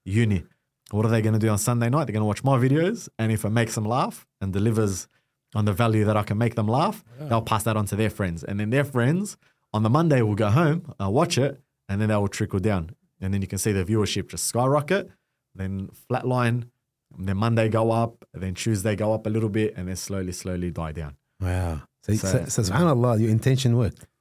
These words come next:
Speaker 1: Definitely, man. Like, you, you gotta be calculated, you know.
Speaker 3: That's
Speaker 1: It's,
Speaker 3: awesome.
Speaker 1: it, it's
Speaker 2: Can I
Speaker 1: one, it's one thing to make good content,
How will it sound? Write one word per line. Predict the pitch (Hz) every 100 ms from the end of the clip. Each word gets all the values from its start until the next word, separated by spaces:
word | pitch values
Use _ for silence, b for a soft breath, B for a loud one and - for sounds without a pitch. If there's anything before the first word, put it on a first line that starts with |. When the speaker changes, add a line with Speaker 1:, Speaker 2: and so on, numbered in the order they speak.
| _ _ _ -
Speaker 1:
Definitely, | 262 269 175 117
man. | 117 208 269
Like, | 147 131 156
you, | 135 139
you | 135 143
gotta | 170
be | 131
calculated, | 123 117 104 98 87 80 _ _
you | 101
know. | 95 104 104
Speaker 3:
That's | 110
Speaker 1:
It's, | 131
Speaker 3:
awesome. | 175 123 -
Speaker 1:
it, | 139 139
it's | 131
Speaker 2:
Can | 147
I | 156
Speaker 1:
one, | 139
it's | 127
one | 143
thing | 135 117
to | 127
make | 113
good | 127 123
content, | 139 143 185 196